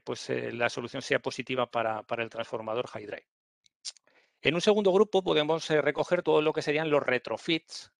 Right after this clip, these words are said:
de subestaciones, tanto de interior, exterior o subterráneas. Es decir, ya cambio de transformadores antiguos que toca cambiarlos, eh, y, eh, ¿qué opciones plantear?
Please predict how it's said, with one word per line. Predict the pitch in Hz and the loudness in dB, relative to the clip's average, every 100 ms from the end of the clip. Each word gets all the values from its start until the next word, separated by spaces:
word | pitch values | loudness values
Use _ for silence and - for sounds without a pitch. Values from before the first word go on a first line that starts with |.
| _ | _
de | 127 160 170 _ _ _ - | 0 2 0 _ _ _ -14
subestaciones, | - 143 135 - 110 156 143 117 | -6 -4 -2 -2 -4 -2 -4 -4
tanto | - 110 107 | -6 -8 -8
de | 104 | -12
interior, | 104 98 135 165 165 | -14 -6 2 4 4
exterior | 147 - 127 143 | 2 -2 0 0
o | 143 | -2
subterráneas. | 131 - 214 120 101 - - | -8 -10 -4 -4 -4 -14 -4
Es | 143 | -2
decir, | 139 131 | 0 0
ya | 139 175 - _ _ _ _ _ - | 2 0 -2 _ _ _ _ _ 4
cambio | 165 180 185 | 4 6 2
de | 170 170 | 2 -2
transformadores | 147 135 139 123 123 143 147 | -4 -2 0 2 2 0 2
antiguos | 131 123 175 160 208 226 | 2 2 2 2 2 0
que | - 120 104 _ _ - | -2 -4 -4 _ _ 2
toca | 147 135 | 4 4
cambiarlos, | 127 113 131 160 165 226 233 _ _ _ - | 2 0 2 2 2 0 -2 _ _ _ -6
eh, | 139 131 127 123 127 _ - | 0 2 0 -2 -8 _ -4
y, | 208 214 _ _ _ | -2 -2 _ _ _
eh, | - 156 151 135 - _ _ _ _ | 0 4 6 4 0 _ _ _ _
¿qué | - | 4
opciones | 180 151 156 143 131 - | 4 4 -2 0 -2 -2
plantear? | 135 131 135 165 - | 0 2 2 2 0